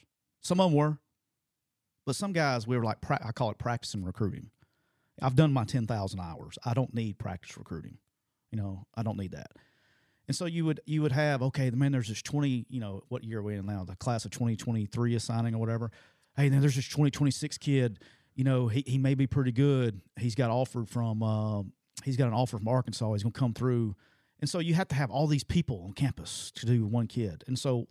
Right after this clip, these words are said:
the first thing I did when I came back, and to the, the, the assistants love me for it, is I was like, "Look, we're gonna have an offensive day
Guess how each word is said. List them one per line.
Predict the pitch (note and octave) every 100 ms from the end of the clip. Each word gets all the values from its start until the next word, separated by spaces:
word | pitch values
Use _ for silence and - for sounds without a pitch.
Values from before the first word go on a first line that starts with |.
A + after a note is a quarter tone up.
| -
the | A2+
first | - A3+ B3
thing | - D3+
I | B2
did | G2 G2+ B2+
when | B2
I | A2+
came | - A#2
back, | G#2+ A#2 C3+ _ _ _ _ _ _ _ _ _ -
and | A2+
to | A2+
the, | G2+ F#2 _ _ _ -
the, | G#2 F#2 -
the | A#2 G2
assistants | - B2 - -
love | G#2+ A2+
me | A#2+
for | C3 C3+
it, | - _ _ _ _ _ _ _ -
is | B2+
I | B2+
was | A#2
like, | A2+
"Look, | B2 A2 - _
we're | A2 D3+
gonna | D3+
have | B2+ A2+ G#2+ F#2 - - _ _ _ -
an | F#2
offensive | - - D3 D#3+
day | D#3+ G#3